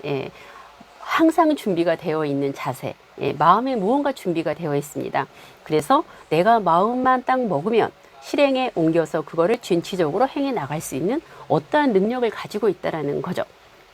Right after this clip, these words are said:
하반기 때는, 예, 마음 먹은 대로, 예, 원하시는 대로, 뜻하는 대로, 예, 밀고 나가십시오. 마법사는 내가 마음 먹으면 마음 먹은 대로,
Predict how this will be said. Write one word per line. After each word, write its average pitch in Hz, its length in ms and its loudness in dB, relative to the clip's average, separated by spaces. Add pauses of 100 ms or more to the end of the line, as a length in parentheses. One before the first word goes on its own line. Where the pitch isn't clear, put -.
(100)
하반기 196 460 2
때는, 180 360 4 (300)
예, 139 160 -4
마음 196 420 -2
먹은 165 320 0
대로, 123 260 -4 (240)
예, 135 120 -2
원하시는 202 640 0
대로, 147 200 -4
뜻하는 269 440 -2
대로, 120 260 -2 (140)
예, 135 140 0
밀고 165 300 -2
나가십시오. 151 760 -4 (680)
마법사는 147 720 2 (140)
내가 156 560 2
마음 160 320 -2
먹으면 147 420 -2 (100)
마음 143 320 -4
먹은 139 300 -4
대로, 175 300 0